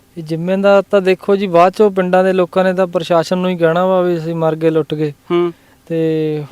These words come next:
Speaker 1: ਹੁਣ ਜ਼ਿੰਮੇਵਾਰ ਦੇਖੋ, ਜਿਹੜੇ ਜ਼ਿੰਮੇਵਾਰ ਲੋਕ ਨੇ ਉਹ ਤਾਂ ਆਪਦਾ ਕੰਮ ਕਰਕੇ ਲੰਘ ਜਾਂਦੇ ਨੇ ਜੀ।
Speaker 2: ਹੂੰ।
Speaker 1: ਮੁੜ ਕੇ ਇਹ ਜ਼ਿਮੀਂਦਾਰ ਤੇ ਕਾਰਵਾਈਆਂ ਕਰੀ ਜਾਣਗੇ, ਉਹ ਤਾਂ ਇੱਕ ਸਿਰਫ ਫਾਰਮੈਲਿਟੀਆਂ ਨੇ।
Speaker 2: ਜਦੋਂ ਮਸ਼ੀਨਾਂ ਸਾਨੂੰ ਲੱਭ ਸਕਦੀਆਂ, ਇੱਕ ਪੱਤਰਕਾਰ ਨੂੰ ਲੱਭ ਸਕਦੀਆਂ, ਮਸ਼ੀਨਾਂ ਚੱਲਦੀਆਂ, ਅਸੀਂ ਦੇਖ ਸਕਦੇ ਹਾਂ, ਵੀਡੀਓ ਬਣਾ ਸਕਦੇ ਹਾਂ,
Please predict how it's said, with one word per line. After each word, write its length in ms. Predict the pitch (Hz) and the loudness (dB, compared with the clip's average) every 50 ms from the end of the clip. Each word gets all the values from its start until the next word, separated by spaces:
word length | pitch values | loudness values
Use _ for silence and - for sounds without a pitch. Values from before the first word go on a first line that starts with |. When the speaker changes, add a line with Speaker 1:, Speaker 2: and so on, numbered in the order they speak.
| - | -8
Speaker 1:
ਹੁਣ 220 | 151 156 170 175 170 | -6 -6 -4 -6 -6
ਜ਼ਿੰਮੇਵਾਰ 540 | 170 175 180 180 180 180 180 175 180 175 | -6 -6 -4 -4 -2 -2 0 0 0 -2
ਦੇਖੋ, 360 | 170 170 165 170 - - 185 180 | -2 -4 -4 -6 -4 -4 -4 -4
ਜਿਹੜੇ 220 | 170 180 190 185 | -2 -2 -2 -2
ਜ਼ਿੰਮੇਵਾਰ 540 | 165 160 165 170 175 175 170 175 175 175 165 | -2 -4 -2 0 0 0 2 2 2 2 2
ਲੋਕ 260 | 170 170 165 160 170 | 2 2 2 2 0
ਨੇ 120 | 170 170 | -2 -2
ਉਹ 100 | 175 175 | -2 0
ਤਾਂ 120 | 170 180 175 | 0 0 0
ਆਪਦਾ 220 | 170 170 170 165 | 0 0 0 0
ਕੰਮ 240 | 156 170 165 160 160 | 0 -2 -2 -2 -2
ਕਰਕੇ 280 | 156 160 151 143 165 165 | -2 -2 -2 -2 -2 -2
ਲੰਘ 240 | 156 156 156 165 175 | -2 -2 -2 0 0
ਜਾਂਦੇ 300 | 175 175 165 156 160 156 | 0 0 2 2 2 2
ਨੇ 140 | 156 156 147 | 2 0 -2
ਜੀ। 140 | 147 143 143 - | -4 -6 -6 -6
Speaker 2:
ਹੂੰ। 200 | 160 160 160 147 - - _ _ _ _ | -4 -4 -4 -6 -10 -16 _ _ _ _
Speaker 1:
ਮੁੜ 140 | 170 175 175 | -8 -8 -6
ਕੇ 360 | 175 190 196 190 190 190 190 | -2 0 2 2 4 4 2
ਇਹ 60 | 202 196 | 2 2
ਜ਼ਿਮੀਂਦਾਰ 520 | 180 185 185 185 196 196 196 196 190 185 | 0 -2 -2 0 0 2 4 4 4 2
ਤੇ 240 | - 202 196 196 185 | 2 2 2 4 4
ਕਾਰਵਾਈਆਂ 520 | 190 190 185 185 175 185 185 185 185 180 | 4 4 4 4 2 0 0 -2 -2 0
ਕਰੀ 220 | 175 185 180 185 175 | 0 0 0 2 2
ਜਾਣਗੇ, 360 | 185 180 185 190 190 185 185 | 2 2 2 2 0 0 2
ਉਹ 220 | 185 185 185 185 | 2 2 2 0
ਤਾਂ 200 | 180 190 190 185 | 2 2 2 2
ਇੱਕ 220 | 180 170 - 180 165 | 2 2 -2 -4 -2
ਸਿਰਫ 220 | 160 175 165 160 | -2 -2 -2 -2
ਫਾਰਮੈਲਿਟੀਆਂ 840 | 165 160 151 156 156 160 160 165 160 160 156 156 160 160 160 151 | -4 -4 -2 0 0 0 0 0 0 0 0 0 0 0 0 0
ਨੇ। 280 | 151 151 151 151 151 160 - - - - | -2 -4 -6 -8 -10 -12 -18 -20 -20 -2
Speaker 2:
ਜਦੋਂ 160 | 156 185 233 247 | 4 4 4 6
ਮਸ਼ੀਨਾਂ 360 | 247 226 214 220 226 254 254 | 4 2 0 2 0 0 2
ਸਾਨੂੰ 280 | - 226 185 202 240 | 4 4 4 6 6
ਲੱਭ 140 | 269 277 247 | 6 6 6
ਸਕਦੀਆਂ, 280 | 214 240 214 214 208 233 | 6 2 0 0 0 -2
ਇੱਕ 80 | - | -2
ਪੱਤਰਕਾਰ 400 | - 220 - - 247 247 247 254 | -2 -2 0 2 2 4 4 4
ਨੂੰ 100 | 254 247 | 4 6
ਲੱਭ 120 | 233 226 202 | 4 4 4
ਸਕਦੀਆਂ, 300 | - 226 214 202 226 240 | 4 2 0 0 0 0
ਮਸ਼ੀਨਾਂ 320 | 240 220 - 214 214 226 | 0 -2 -2 0 0 0
ਚੱਲਦੀਆਂ, 320 | - 208 208 208 226 269 262 | 2 2 0 2 2 2 2
ਅਸੀਂ 140 | 208 240 | 2 2
ਦੇਖ 180 | 208 208 214 202 | 2 2 2 4
ਸਕਦੇ 300 | - 214 208 190 190 202 | 2 0 -2 0 2 2
ਹਾਂ, 80 | 220 214 | 2 0
ਵੀਡੀਓ 220 | 208 214 240 262 | 0 0 0 2
ਬਣਾ 180 | 254 254 226 202 | 2 2 2 2
ਸਕਦੇ 260 | 175 190 190 185 226 | 0 -2 -4 -2 -4
ਹਾਂ, 80 | 240 | -4